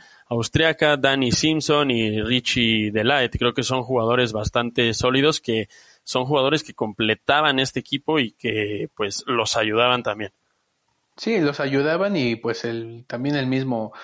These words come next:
Speaker 2: eh, Okazaki, ¿no? Que, que era un cambio bastante rec-, eh, recurrente, pero creo que vuelvo a, a, a repetir, esto ha sido la constante en todos los e-, los equipos que hemos,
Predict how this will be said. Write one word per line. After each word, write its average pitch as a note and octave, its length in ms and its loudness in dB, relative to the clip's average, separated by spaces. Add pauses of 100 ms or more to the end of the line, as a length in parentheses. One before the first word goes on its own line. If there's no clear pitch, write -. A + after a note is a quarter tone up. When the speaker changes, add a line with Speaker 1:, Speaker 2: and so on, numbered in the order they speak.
(240)
Speaker 2:
eh, F2 380 -8
Okazaki, A#2+ 680 -6
¿no? G3+ 160 -4
Que, A#2 440 -4
que A2+ 280 -8
era C3+ 220 0
un C3+ 180 -2
cambio C3+ 420 0
bastante A#2 380 -4
rec-, A#2+ 340 -8
eh, A2+ 320 -8
recurrente, C3+ 720 -6 (520)
pero C3+ 960 0 (300)
creo E3 220 -2
que D3 440 0 (460)
vuelvo D#3+ 360 2
a, B2+ 60 2
a, B2+ 1000 -2
a C3+ 40 -2
repetir, D3 560 -2
esto D3+ 220 -2
ha - 20 -4
sido D3+ 260 0
la B2+ 160 0
constante C3+ 720 -4
en A#2+ 260 -10
todos F3 260 0
los C3+ 140 -2
e-, C3 180 -6
los B2 220 -2
equipos C#3+ 300 -8
que - 120 -6
hemos, C3 280 -6